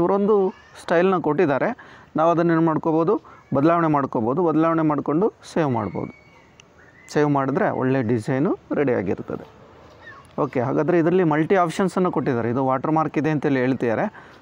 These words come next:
So download in watermark ಅಂತಲೇ ಕೊಡಿ. ವಾಟರ್ ಮಾರ್ಕ್ ಏನೂ ಬರಲ್ಲ, ಎಲ್ಲ free ಇದೆ.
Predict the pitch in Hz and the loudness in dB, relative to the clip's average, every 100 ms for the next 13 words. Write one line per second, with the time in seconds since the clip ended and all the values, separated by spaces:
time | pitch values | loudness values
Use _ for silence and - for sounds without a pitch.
0 | - - 160 160 160 160 160 160 143 147 | -20 -4 0 2 2 2 2 0 0 0
1 | 151 151 147 131 135 - 147 139 135 131 | 0 0 0 0 -2 -2 -2 -2 -2 -4
2 | 139 147 139 143 262 - 131 120 131 139 | -2 -2 0 -2 -4 -8 -10 -6 -2 -2
3 | 120 139 131 123 123 165 226 135 135 - | -4 -4 -2 -2 0 0 0 -2 -2 0
4 | 151 147 147 | 2 2 0